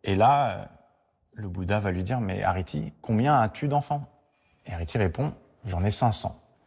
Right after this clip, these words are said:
Et il dit, « Mais sur ces cinq cents, il ne t'en manque qu'un, et tu vois la peine que cela te cause. » Ariti dit, « Oui, évidemment, je vois. » Il dit, « Imagine ces parents à qui tu n'as enlevé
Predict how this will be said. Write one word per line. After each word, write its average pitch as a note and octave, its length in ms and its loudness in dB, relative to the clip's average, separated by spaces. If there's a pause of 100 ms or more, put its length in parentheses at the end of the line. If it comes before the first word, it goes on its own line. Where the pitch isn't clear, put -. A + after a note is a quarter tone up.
(960)
Et G2 60 -4
il F2 60 -2
dit, « F2+ 120 0
Mais E2+ 220 -2 (160)
sur - 220 -4
ces F#2+ 140 2
cinq F2+ 220 2
cents, D3 160 2
il C3 60 2
ne G#2 100 2
t'en F#2+ 140 0
manque F#2+ 340 -2
qu'un, E3 240 0 (160)
et G2+ 80 -4
tu - 140 -6
vois A2+ 160 4
la A#2+ 80 2
peine B2 380 0
que - 120 -8
cela F#2+ 220 -2
te A#2 100 -6
cause. » G2 380 -2 (340)
Ariti - 280 -4
dit, « F#2+ 160 0
Oui, - 140 2
évidemment, G2 360 0
je A2 80 -4
vois. » G2 240 -2 (720)
Il G2+ 100 -2
dit, « - 100 -2
Imagine B2+ 520 2 (920)
ces - 340 -4
parents B2+ 320 4
à B2 80 -2
qui D3 140 -8
tu - 140 -8
n'as A2+ 80 0
enlevé G#2 540 -2